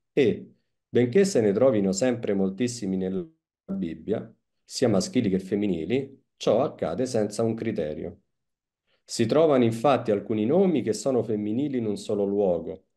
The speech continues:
e che altrimenti compaiono sempre al maschile e, di contro, alcuni maschili in un solo luogo. Ad esempio, Ala è ovunque di genere femminile,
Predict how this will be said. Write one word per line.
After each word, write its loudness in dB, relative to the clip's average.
e -4
che 0
altrimenti 0
compaiono 0
sempre -6
al -4
maschile -6
e, 2
di 0
contro, 0
alcuni 2
maschili -2
in -2
un -4
solo -2
luogo. -4
Ad 2
esempio, 0
Ala 2
è 2
ovunque 2
di -6
genere 0
femminile, -4